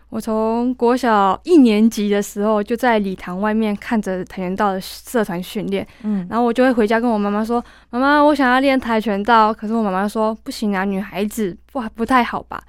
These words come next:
Speaker 2: 嗯。
Speaker 1: 可是最后到，求到国小三年级的时候，我姐姐的干爸就跟我妈妈说：“让小孩子去学，叫女孩子去学，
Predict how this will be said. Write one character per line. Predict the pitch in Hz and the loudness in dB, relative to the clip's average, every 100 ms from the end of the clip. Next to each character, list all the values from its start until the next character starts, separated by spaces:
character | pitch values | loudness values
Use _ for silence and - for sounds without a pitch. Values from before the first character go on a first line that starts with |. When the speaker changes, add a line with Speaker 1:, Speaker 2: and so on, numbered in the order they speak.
| _ | _
Speaker 2:
嗯。 | 220 202 180 | -6 -4 -2
Speaker 1:
可 | 240 | -4
是 | 285 | -2
最 | 294 320 | 0 4
后 | 311 302 277 269 - - | 6 8 6 2 -8 0
到， | 294 | 2
求 | 269 - 240 | 2 0 2
到 | 254 285 269 - - - | 6 4 4 -4 -20 -10
国 | - 240 | 0 2
小 | 254 202 | 2 0
三 | 240 240 | 2 0
年 | 214 | 0
级 | 220 190 | -2 -2
的 | 180 | -4
时 | 185 | -2
候， | 202 202 | 0 2
我 | 208 | 2
姐 | 233 214 | 0 -4
姐 | 185 | -4
的 | 175 | -6
干 | - 196 196 | 0 0 0
爸 | 220 190 - _ _ | -2 -4 -8 _ _
就 | - 240 | -12 -4
跟 | 240 | -2
我 | |
妈 | 202 202 | 0 0
妈 | 202 208 | 0 -2
说 | 226 214 - - - | -2 -6 -6 -20 -12
：“让 | - 302 | 0 0
小 | 277 | 2
孩 | 202 214 | 0 0
子 | 240 | 2
去 | 226 285 | 2 0
学， | 247 208 | 0 0
叫 | 214 | 2
女 | 262 202 | 2 0
孩 | 185 175 | -2 -4
子 | 190 | -6
去 | 190 240 | -6 -6
学， | 214 202 107 | -4 -6 -8